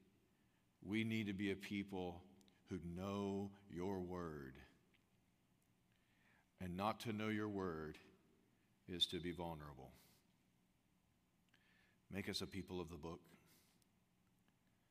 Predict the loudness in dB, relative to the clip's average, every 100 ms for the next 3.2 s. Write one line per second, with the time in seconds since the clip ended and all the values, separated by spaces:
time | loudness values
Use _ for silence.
0 | _ -8 -6 -2 -2 0 2 2 2 0
1 | -2 -6 -4 -6 -10 -20 -20 -20 _ _
2 | _ _ -4 -2 0 0 0 0 0 0
3 | -2